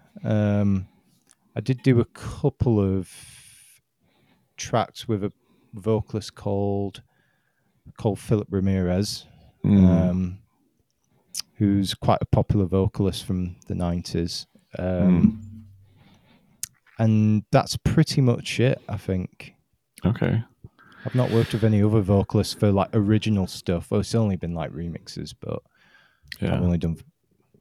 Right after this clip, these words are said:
Speaker 1: vocal remixes. But no, for original vocals, I've only did, only d-, worked with one vocalist.
Speaker 2: Is,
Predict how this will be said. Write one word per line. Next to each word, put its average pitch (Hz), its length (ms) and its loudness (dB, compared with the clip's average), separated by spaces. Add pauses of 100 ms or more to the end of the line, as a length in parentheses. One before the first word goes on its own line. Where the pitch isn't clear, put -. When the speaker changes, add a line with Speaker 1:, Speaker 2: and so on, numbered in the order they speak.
(120)
Speaker 1:
vocal 90 340 -6
remixes. 80 480 -12
But 90 240 -6
no, 104 420 -2
for 117 160 2
original 113 400 2
vocals, 101 380 0
I've 92 80 -6
only 98 200 0
did, 90 200 -6 (140)
only 95 260 -2
d-, - 120 -12 (120)
worked - 240 -2
with 87 100 -8
one 90 340 -4
vocalist. 82 720 -8 (2000)
Speaker 2:
Is, 92 180 2